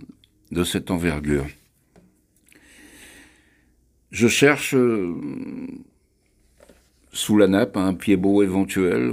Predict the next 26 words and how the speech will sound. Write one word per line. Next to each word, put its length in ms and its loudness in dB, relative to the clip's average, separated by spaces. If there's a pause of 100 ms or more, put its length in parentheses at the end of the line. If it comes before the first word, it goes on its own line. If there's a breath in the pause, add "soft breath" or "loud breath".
un 200 -2
bec 260 0
de 100 2
lièvre 640 0
sous 260 -4
le 140 2
lipstick, 640 -4 (1080 soft breath)
une 200 0
connerie 400 4
épaisse 360 2
révélée 480 2
au 100 2
détour 420 -2
d'une 180 -2
phrase. 420 -8 (380)
Et 140 2
non, 220 2 (1080)
et 100 4
non, 240 0 (600 soft breath)
tout 240 -2
est 60 4
impec. 540 0 (960 soft breath)
Le 120 0
genre 260 4
de 100 2
fille 500 4